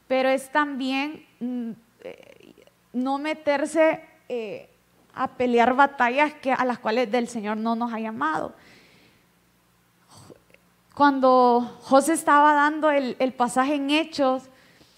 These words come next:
desde que empezamos a hablar, se, a mí se me venía mucho esto, ¿verdad? Cómo estas personas andaban echando fuera demonios, pero realmente ellos ni conocían a Jesús.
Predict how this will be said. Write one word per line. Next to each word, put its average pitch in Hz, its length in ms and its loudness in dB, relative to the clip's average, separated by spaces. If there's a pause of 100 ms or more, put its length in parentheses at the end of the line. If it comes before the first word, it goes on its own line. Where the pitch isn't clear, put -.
desde 240 260 0
que 262 60 -4
empezamos 254 520 -2
a 285 40 4
hablar, 262 220 0
se, 269 100 -4
a 254 120 -4
mí 247 140 -2
se 277 120 -2
me 262 160 -2
venía 247 340 -4
mucho 254 420 -4
esto, 311 380 -2
¿verdad? 202 280 -4
Cómo 247 200 -4
estas 277 240 -6
personas 277 840 -4 (480)
andaban 247 420 0
echando 262 440 -4
fuera 262 340 0
demonios, 285 800 -4 (640)
pero 302 180 6
realmente 302 520 2
ellos 349 180 0
ni 349 100 -4
conocían 294 640 -4
a 240 140 -2
Jesús. 202 520 -10